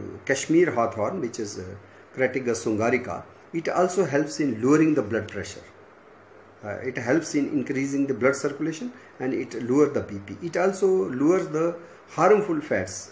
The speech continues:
blood fats, especially the triglycerides and cholesterol, and thereby helps, uh, the patients who are prone to, uh, kind of atherosclerosis. So,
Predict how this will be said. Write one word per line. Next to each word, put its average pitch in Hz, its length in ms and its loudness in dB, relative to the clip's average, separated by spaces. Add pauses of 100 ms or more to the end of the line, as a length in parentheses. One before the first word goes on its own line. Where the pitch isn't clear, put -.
blood 139 240 4
fats, 90 320 -4
especially 131 400 -4
the 123 160 -2 (120)
triglycerides 139 800 -2 (300)
and 120 200 0
cholesterol, 123 500 0 (1080)
and 143 200 2
thereby 151 380 6
helps, 143 480 2 (380)
uh, 123 180 0
the 127 140 -2
patients 127 640 2 (380)
who 147 160 6
are 139 100 4
prone 151 460 4
to, 123 160 0
uh, 123 280 -8 (120)
kind 117 160 2
of 107 160 -2 (160)
atherosclerosis. 113 1080 -2 (460)
So, - 180 -2